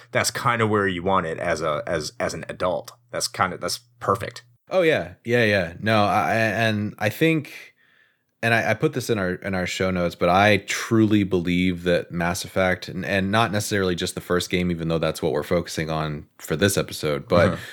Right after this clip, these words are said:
Speaker 2: just the trilogy in general, 'cause much like Indiana Jones, we don't recognize that a fourth one exists.
Speaker 1: <laughs>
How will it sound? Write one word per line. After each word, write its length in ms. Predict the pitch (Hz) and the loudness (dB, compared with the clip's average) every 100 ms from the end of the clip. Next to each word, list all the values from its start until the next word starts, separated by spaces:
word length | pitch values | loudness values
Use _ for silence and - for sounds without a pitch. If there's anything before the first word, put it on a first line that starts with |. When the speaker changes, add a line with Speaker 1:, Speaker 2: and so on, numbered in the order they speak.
| - - - | -18 -20 -8
Speaker 2:
just 400 | 92 101 - 82 | 0 0 0 -4
the 140 | 87 80 | -2 -2
trilogy 800 | - - 107 107 82 82 80 76 | -2 0 4 4 4 0 0 -2
in 200 | 80 78 | -4 -2
general, 600 | 87 87 76 73 73 - - - - | 0 2 2 0 -2 -8 -20 -20 -2
'cause 280 | 95 82 - - - | 0 0 -2 -14 -2
much 180 | 220 262 | 0 2
like 160 | 233 214 | 0 0
Indiana 340 | 196 196 180 | 0 2 2
Jones, 380 | 131 160 139 101 | 4 4 4 4
we 100 | 127 | 4
don't 280 | 127 117 - _ _ - | 4 2 -2 _ _ 0
recognize 540 | 107 95 92 90 85 | 2 2 2 2 2
that 100 | 87 | -2
a 40 | 80 | 0
fourth 320 | 90 87 - | 0 0 -2
one 120 | 80 | -4
exists. 460 | 73 76 73 - | -4 -4 -4 -6
Speaker 1:
<laughs> 60 | - | -14